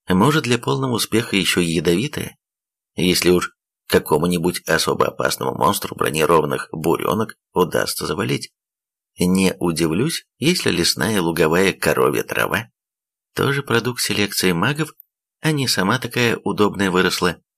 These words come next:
и потому кому-то, кроме химер, в пищу решительно непригодная.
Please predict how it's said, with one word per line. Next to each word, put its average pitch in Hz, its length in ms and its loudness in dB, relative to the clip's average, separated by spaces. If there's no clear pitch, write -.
и 170 120 -2
потому 120 560 -2
кому-то, 80 520 2
кроме 80 340 0
химер, 64 480 -4
в - 140 -14
пищу 78 320 -2
решительно 76 640 -4
непригодная. 104 960 -2